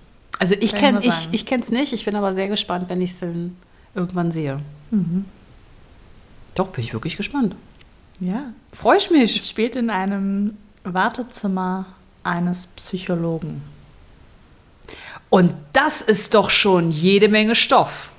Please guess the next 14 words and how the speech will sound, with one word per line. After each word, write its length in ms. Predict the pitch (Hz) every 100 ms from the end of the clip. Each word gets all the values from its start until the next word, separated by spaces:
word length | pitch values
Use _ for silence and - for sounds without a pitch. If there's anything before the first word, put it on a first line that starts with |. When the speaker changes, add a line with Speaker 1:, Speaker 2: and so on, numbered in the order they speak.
| - _ - _
Speaker 2:
Ja, 260 | 254 214 185
wirklich. 580 | 202 269 240 180 208 - -
Da 120 | 208 202
treffen 440 | - 202 208 220
sehr 140 | 208
spannende 480 | 226 - 208 214 214
Menschen 540 | 196 190 202 - 196 170
aufeinander. 720 | 170 180 165 156 160 185 285 - _ _ _ _ - - _ - -
Und, 400 | 180 190 202 190
äh, 240 | 180 190
da 100 | 196
passieren 460 | 196 208 202 214 208
spannende 360 | - 208 214 202
Dinge. 320 | 202 170